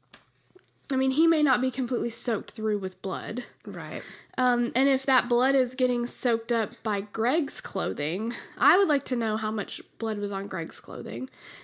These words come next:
Speaker 1: because they talk about some of the incisions and stuff like that, and they talk about how much is on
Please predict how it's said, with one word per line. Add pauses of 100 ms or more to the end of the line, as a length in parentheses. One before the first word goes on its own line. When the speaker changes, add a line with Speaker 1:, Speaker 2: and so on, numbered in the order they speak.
(120)
Speaker 1:
because
they
talk
about
some
of
the
incisions
and
stuff
like
that,
and
they
talk
about
how
much
is
on